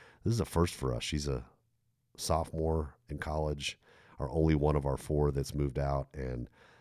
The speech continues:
um, if I had a nickel for every time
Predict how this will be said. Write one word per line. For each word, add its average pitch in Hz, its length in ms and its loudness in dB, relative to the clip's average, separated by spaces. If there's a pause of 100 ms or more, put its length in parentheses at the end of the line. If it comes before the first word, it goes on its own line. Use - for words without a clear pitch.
(360)
um, 64 380 -2 (240)
if 73 180 -2
I 76 80 6
had 73 180 4
a 65 80 2
nickel 65 500 0
for 62 200 -6
every 62 240 -4
time 64 440 -4